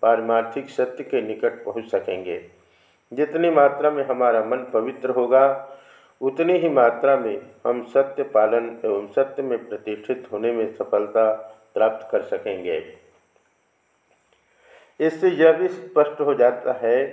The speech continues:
कि व्यवहारिक एवं प्रातिभासिक सत्य के केवल आंशिक रूप से सत्य होने के कारण सत्य की साधना कभी भी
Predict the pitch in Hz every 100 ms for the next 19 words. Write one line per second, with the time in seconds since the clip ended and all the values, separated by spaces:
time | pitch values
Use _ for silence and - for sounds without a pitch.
0 | - - _ _ - 147 160 160 113 117
1 | 113 131 139 - - - 156 147 151 151
2 | - 117 117 113 120 127 165 160 - 139
3 | - 156 - 127 127 110 117 120 117 120
4 | 123 - 165 - 113 127 135 - 113 -
5 | 98 92 - - - _ - 147 - 147
6 | 127 131 139 131 113 110 107 113 113 -
7 | 143 - 160 156 - 113 113 113 127 127
8 | 107 127 135 110 101 104